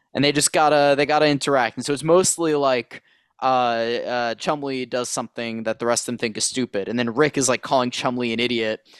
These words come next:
And then the episode ends with Chumlee being proven to be less of an idiot, but then he still says something that proves he's an idiot. Um, and then Chumlee made it big selling sneakers. And then I think there was some big drug bust, uh, with Chumlee.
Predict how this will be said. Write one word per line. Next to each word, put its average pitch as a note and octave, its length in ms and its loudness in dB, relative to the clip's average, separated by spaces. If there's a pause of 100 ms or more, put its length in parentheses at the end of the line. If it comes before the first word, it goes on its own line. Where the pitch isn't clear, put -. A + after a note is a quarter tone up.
(200)
And C3+ 120 -2
then C#3 140 2
the C3+ 140 4
episode C3 400 0
ends A#2+ 340 0
with A#2 260 -8 (240)
Chumlee C3+ 520 0
being B2+ 200 2
proven B2 440 -4
to - 80 -8
be A#2 100 -8
less C3 240 0
of A2+ 80 -6
an A2+ 100 -4
idiot, A2 320 -4
but B2 120 -6
then A#2 80 -4
he A2+ 80 -2
still A#2+ 240 0
says A#2 200 -2
something A2+ 360 -4
that G#2+ 120 -4
proves A2+ 280 -4
he's A2+ 200 -4
an A2 120 -4
idiot. G#2 420 -4 (440)
Um, G#2+ 520 2 (400)
and A2 100 -4
then C3+ 200 2
Chumlee D3+ 720 2 (200)
made C#3 200 0
it - 160 -10
big D#3+ 260 2
selling C#3+ 320 0
sneakers. C3 720 -4
And C3 80 -4
then C#3 80 -2
I C3+ 80 -2
think C#3+ 240 -8
there C#3+ 100 -6
was C3+ 120 -4
some C#3 160 -4
big B2 200 -4
drug A#2 360 -8
bust, E3 440 2
uh, D#3 400 4
with E3 140 -8
Chumlee. F3 500 -4